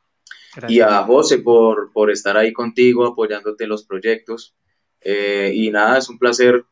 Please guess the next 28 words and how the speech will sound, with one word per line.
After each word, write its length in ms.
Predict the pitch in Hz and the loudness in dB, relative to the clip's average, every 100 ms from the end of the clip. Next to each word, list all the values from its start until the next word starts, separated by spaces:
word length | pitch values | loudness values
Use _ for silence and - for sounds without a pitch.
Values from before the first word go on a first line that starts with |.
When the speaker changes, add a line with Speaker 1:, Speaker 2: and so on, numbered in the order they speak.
| _ | _
Speaker 2:
conocer 400 | - 123 110 113 | -6 -2 0 2
a, 40 | 107 | 2
a 240 | 110 127 | 2 0
José, 260 | 131 151 165 | 2 0 -2
pues, 180 | 156 123 | -4 -4
no, 180 | 120 120 | -6 -4
no 160 | 123 | -4
te 100 | 123 | -2
conocía, 420 | 127 127 113 143 143 | -4 -4 -2 0 0
es 80 | |
un 100 | 120 | -2
placer, 380 | 113 110 117 113 - _ _ _ _ | -4 -2 -2 -4 -8 _ _ _ _
eh, 440 | - 107 107 104 101 | -4 2 2 2 0
haber 220 | 98 98 | -2 -2
charlado 400 | 110 107 110 110 | -2 0 2 0
contigo 480 | 107 95 131 139 139 | -4 -6 -2 0 2
y 280 | 120 107 _ | 0 -4 _
espero 360 | - - 101 110 | -20 -8 -6 -2
en 80 | 113 | -2
algún 240 | 101 101 | -4 -8
momento 420 | 104 107 110 - | -10 -8 -8 -4
volver 320 | 113 107 98 98 | -2 -2 -2 -4
a, 320 | 101 104 - _ _ _ _ _ _ | -4 -6 -10 _ _ _ _ _ _
a 140 | 107 107 | 0 0
otro 260 | 104 123 | 0 -4
programa 460 | 123 120 117 135 135 | -2 -2 -2 -2 -4
ya 140 | 113 | -4
promocionando 1000 | - 117 113 127 123 104 101 101 110 120 | -8 -12 -12 -12 -10 -8 -8 -4 -4 -4